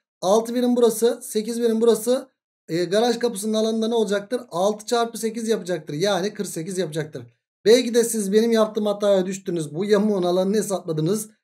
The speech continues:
ve çözemedim deyip geldiniz. Arkadaşlar garaj kapısının alanı isteniliyor. Dikdörtgenin alanı isteniliyor.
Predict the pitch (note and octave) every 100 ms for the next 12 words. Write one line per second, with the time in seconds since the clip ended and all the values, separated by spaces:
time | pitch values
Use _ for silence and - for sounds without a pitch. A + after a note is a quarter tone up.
0 | _ D#3 G#3 G#3+ F#3 G#3+ G#3+ F#3+ F3+ E3+
1 | F#3 - F3+ G3 F3+ F#3+ B3 - _ _
2 | - D#3 G#3 A3 G#3+ A3 G#3 C#3+ E3 G3+
3 | A#3+ A#3+ A3 G#3+ G#3+ G#3+ A#3 B3 E3 F3
4 | F#3+ A3+ - G3+ D#3+ C#3 C3 F3+ - F#3+
5 | - F3 G3 E3 F#3 G3 E3+ D#3 C3 A#2+